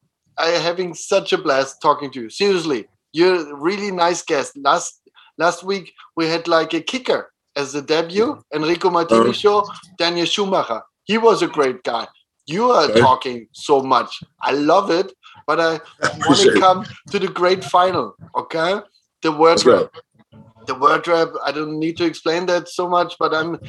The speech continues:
Speaker 1: asking, um, one word with a short question, and you bring up your first guess, a quick response to it, okay?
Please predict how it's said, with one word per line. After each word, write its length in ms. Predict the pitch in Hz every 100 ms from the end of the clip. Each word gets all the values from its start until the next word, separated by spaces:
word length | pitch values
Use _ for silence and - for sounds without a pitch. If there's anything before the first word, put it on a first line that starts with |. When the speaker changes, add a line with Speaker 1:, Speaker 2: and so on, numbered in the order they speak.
| - _
Speaker 1:
asking, 500 | 147 165 - 175 165 156 _ _ _ 143
um, 420 | 147 147 151 139 _ _ _ _ _ _
one 260 | 147 170
word 480 | 165 170 175 170 160
with 160 | 160 165
a 40 |
short 360 | 156 - 170 165
question, 640 | - 202 - 214 233 254 _ -
and 160 | 143 131
you 420 | 135 156 190 214 170
bring 300 | 180 190 196
up 320 | 185 180 -
your 140 | 156 151 -
first 460 | 180 180 175 - -
guess, 460 | 165 165 170 - - - _ _ _ -
a 280 | 151 147 139
quick 360 | - 180 160
response 540 | 165 151 - 160 143 135
to 120 | 156
it, 220 | 127 107 _ -
okay? 400 | - - 180 214